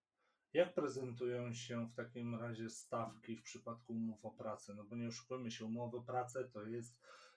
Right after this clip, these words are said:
no, najczęściej wybierany sposób współpracy pomiędzy pracownikiem a firmą.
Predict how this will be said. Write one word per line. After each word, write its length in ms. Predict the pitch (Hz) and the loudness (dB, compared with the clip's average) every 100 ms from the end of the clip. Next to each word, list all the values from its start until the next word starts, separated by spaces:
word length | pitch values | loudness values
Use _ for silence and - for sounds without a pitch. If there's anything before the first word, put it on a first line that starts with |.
| - | 4
no, 220 | 127 127 143 | 4 4 0
najczęściej 1120 | 139 127 120 - 139 160 - 131 123 120 - _ _ - - | 6 8 8 8 8 8 4 4 6 6 2 _ _ -20 -10
wybierany 640 | 123 120 120 127 127 127 | -2 2 6 8 8 4
sposób 460 | 117 - 123 - 117 | 0 4 4 4 -2
współpracy 760 | - - 120 - 127 120 - | -4 -2 -2 0 0 0 -2
pomiędzy 340 | 113 120 117 113 | -4 -2 -2 -2
pracownikiem 680 | - 113 110 101 98 110 104 | -2 -4 -4 -8 -8 -6 -6
a 60 | |
firmą. 340 | - - - | -6 -6 -8